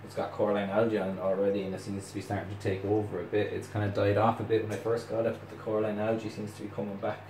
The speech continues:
in now. And I've got a, uh, a external filter on it, which I'm using just for, for mechanical filtration.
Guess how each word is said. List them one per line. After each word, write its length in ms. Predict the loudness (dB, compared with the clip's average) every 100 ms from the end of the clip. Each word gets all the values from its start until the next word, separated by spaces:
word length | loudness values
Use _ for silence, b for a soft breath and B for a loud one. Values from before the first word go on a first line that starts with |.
| -6
in 160 | -2 0
now. 260 | 0 -2 -4 -12 B B B B B -12
And 100 | -8
I've 180 | -6 -4
got 280 | -4 -4 -8 -12 -10 -4
a, 220 | 0 0
uh, 1900 | 0 -2 -6 -10 -14 -18 -18 -16 -16 -16 -18 -18 -18 -16 -16 -16 -16 -12
a 60 | -10
external 460 | -8 2 4 4 4
filter 380 | 6 4 4
on 80 | -2
it, 80 | -2
which 140 | -2
I'm 120 | -4 -4
using 300 | -4 -6 -6
just 200 | -6 -4
for, 420 | -2 0 0 -2 -8 -12
for 200 | -6 -6 -6
mechanical 520 | -4 -2 -2 -2 -2 -4
filtration. 680 | -6 -8 -6 -6 -6 -4 -6